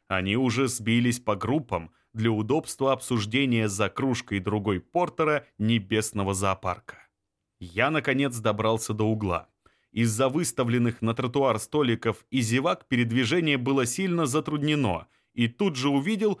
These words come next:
что послужило причиной транспортной пробки. По центру мостовой, преграждая машинам движение, лежал преогромный банковский сейф,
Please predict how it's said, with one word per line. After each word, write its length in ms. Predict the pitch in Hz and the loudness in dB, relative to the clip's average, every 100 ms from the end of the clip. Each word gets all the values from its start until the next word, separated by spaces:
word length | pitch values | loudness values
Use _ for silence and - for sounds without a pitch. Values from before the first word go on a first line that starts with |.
| _ | _
что 300 | - - 233 | -14 -2 -2
послужило 560 | 208 - 165 117 170 139 | 0 0 0 2 2 2
причиной 500 | 117 113 - 175 147 | 0 0 0 0 0
транспортной 720 | 113 107 113 - 104 110 104 | 0 0 0 -4 -2 -2 -2
пробки. 540 | 95 85 - - - _ _ _ _ | -2 -4 -8 -20 -20 _ _ _ _
По 120 | 98 | -2
центру 400 | 101 127 123 113 | 0 0 0 0
мостовой, 640 | 107 101 98 90 120 143 - _ - | -2 -2 -2 -2 -2 -4 -10 _ -2
преграждая 640 | 104 107 123 113 127 135 | -2 2 0 0 2 2
машинам 520 | 113 113 - 131 110 101 | 2 0 0 0 0 0
движение, 760 | 101 101 107 180 139 90 80 _ _ | 0 0 0 0 0 -2 -6 _ _
лежал 520 | - 90 113 107 147 135 | -4 0 0 2 0 0
преогромный 920 | - 123 117 101 110 135 156 147 147 | -2 0 2 0 0 0 0 0 -2
банковский 880 | 107 95 117 117 127 113 - 113 107 | -2 0 0 0 -4 -6 -4 -2 -2
сейф, 560 | - - 101 92 - | -2 -2 -4 -6 -16